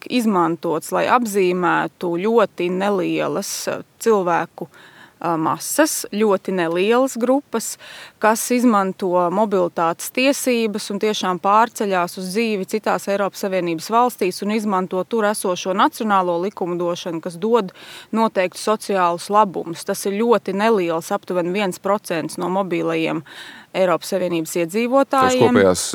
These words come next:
Speaker 2: imigrantu masas,
Speaker 1: Uz
Speaker 2: tas ir tikai
Speaker 1: kopējās
Speaker 2: maza daļiņa.
Speaker 1: maziņa daļiņa. Un arī, eh, ir jāsaprot, ka, eh, pirmām kārtām nacionālā likumdošana tiešām atšķirās. Tā kā vienā valstī tie labumi, ko dod, un noteikumi,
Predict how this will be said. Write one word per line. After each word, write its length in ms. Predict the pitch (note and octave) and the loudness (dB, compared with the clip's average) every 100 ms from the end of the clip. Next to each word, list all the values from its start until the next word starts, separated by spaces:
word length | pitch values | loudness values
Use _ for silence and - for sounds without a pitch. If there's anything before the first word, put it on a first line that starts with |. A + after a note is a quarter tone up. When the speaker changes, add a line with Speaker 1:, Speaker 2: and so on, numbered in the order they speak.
| E2 | 0
Speaker 2:
imigrantu 560 | A2 G#2 F#2+ F#2 F2 | 0 0 0 0 0
masas, 340 | G2 A2+ - G2+ | 0 0 -2 -2
Speaker 1:
Uz 200 | A3+ C#3+ | 0 2
Speaker 2:
tas 20 | |
ir 40 | |
tikai 100 | B3 B3 | 4 4
Speaker 1:
kopējās 500 | A#3+ G#3+ G3+ G3 A#2+ | 6 6 6 6 6
Speaker 2:
maza 280 | A#2 G#2+ G2 | 4 6 4
daļiņa. 280 | E2 A3+ A#3+ | 4 6 6
Speaker 1:
maziņa 380 | A3+ G3+ F#3 F#3 | 6 2 2 4
daļiņa. 520 | G#3 C#4 D#4 E4+ E4 - - - - - | 4 6 8 6 4 -4 -20 -20 -20 2
Un 320 | A#3 C#4 D4+ - | 6 10 10 8
arī, 420 | A#3+ B3+ A#3+ A3+ - | 6 6 4 2 2
eh, 280 | A3+ G3+ A3 | 0 -2 2
ir 160 | A3 | 4
jāsaprot, 840 | A3 A3+ A#3+ B3+ A#3+ - G#3+ G3+ - | 6 6 6 6 2 2 4 4 4
ka, 180 | A3 G#3+ | 4 4
eh, 340 | G3 A3+ G3 F#3 | 4 2 2 4
pirmām 300 | A3+ A3+ G3+ | 4 6 4
kārtām 380 | G3 G3 F#3+ G3 | 2 0 0 0
nacionālā 560 | G#3+ - G#3+ F#3+ F#3 F3+ | 0 0 2 4 4 2
likumdošana 600 | G3+ A3 F#3 F#3 G3+ G3 | 0 -2 0 -2 -2 -2
tiešām 340 | G3+ - F#3 | -2 -2 0
atšķirās. 600 | F#3+ - - D#4+ C4+ A3+ | 0 0 0 4 4 4
Tā 100 | A3 | 0
kā 160 | G#3 F#3+ | 2 4
vienā 240 | A#3 G#3+ F3+ | 6 6 4
valstī 360 | G#3 G#3 G3 F3+ | 4 4 0 -2
tie 140 | F#3 | 2
labumi, 500 | F#3 A#3 G#3 F#3 F3 | 6 6 6 2 0
ko 200 | - F#3+ | 0 0
dod, 400 | F3 A#3 G3 F3 | 2 4 4 2
un 80 | F3 | 0
noteikumi, 800 | G#3+ A#3+ - F3+ - F#3 F3 | 2 0 0 -2 -2 -4 -4